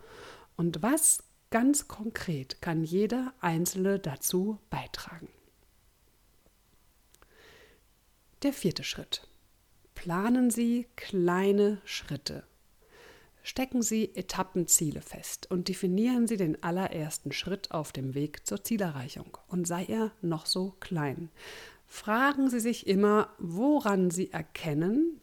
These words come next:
dass Sie auf dem richtigen Weg sind, dass ein Ziel erreicht wurde, woran Sie erkennen, dass es besser geworden ist. Und was genau ist besser geworden? Und wie haben Sie es geschafft,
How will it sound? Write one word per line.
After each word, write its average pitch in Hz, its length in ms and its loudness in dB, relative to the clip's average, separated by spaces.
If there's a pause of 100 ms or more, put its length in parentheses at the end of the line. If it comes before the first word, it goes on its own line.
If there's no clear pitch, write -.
dass 139 240 -4
Sie 214 160 0
auf - 200 -6
dem 220 180 0
richtigen 202 640 -4
Weg 247 240 0
sind, - 400 -8 (400)
dass - 240 -4
ein 147 240 -6
Ziel 185 560 2 (100)
erreicht 175 600 -4 (100)
wurde, 143 400 -10 (1040)
woran 262 460 6
Sie 254 120 4
erkennen, 247 720 0
dass 226 200 -4
es - 340 -6 (260)
besser 202 320 0
geworden 147 500 -8 (120)
ist. - 360 -8 (480)
Und 156 220 -8
was 175 260 -2
genau 202 460 0
ist - 340 -6 (120)
besser 147 300 -4
geworden? - 640 -12
Und 165 360 -2
wie 190 320 2
haben 160 200 -2
Sie 156 120 -2
es - 200 -10
geschafft, - 600 -10